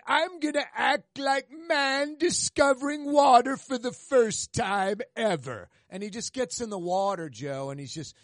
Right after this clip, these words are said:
seriously, you have to watch the clip. "Ah, ah," just making these grunts and these noises. It's like, "Really, dude?" And it goes on for, like, twenty se-, "Ah, water, water.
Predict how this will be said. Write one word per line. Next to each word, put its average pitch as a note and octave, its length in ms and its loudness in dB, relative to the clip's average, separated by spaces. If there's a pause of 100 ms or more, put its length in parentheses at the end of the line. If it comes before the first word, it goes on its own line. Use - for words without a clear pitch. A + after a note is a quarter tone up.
seriously, A3+ 340 -4
you G#3 40 4
have A3+ 140 -2
to A3 80 2
watch F#3 300 0
the D#3+ 100 -6
clip. C#3+ 380 -10 (400)
"Ah, A#3 1200 2 (380)
ah," E4+ 1080 4
just D3+ 220 -6
making G#3 320 -4
these F#3+ 200 -6
grunts F3+ 500 -4
and G#3 100 -4
these E3+ 280 -8
noises. F3 760 -2
It's C#3+ 180 -10
like, D#3+ 260 -6 (260)
"Really, D4 420 -2
dude?" D4+ 380 -6 (240)
And G3+ 120 -4
it G#3+ 140 -6
goes B3 260 -2
on A#3 180 -2
for, A3 140 -6
like, F3+ 240 -2
twenty G#3+ 380 -8
se-, - 200 -8 (260)
"Ah, D4 440 6
water, A#3 840 2 (280)
water. A3 840 4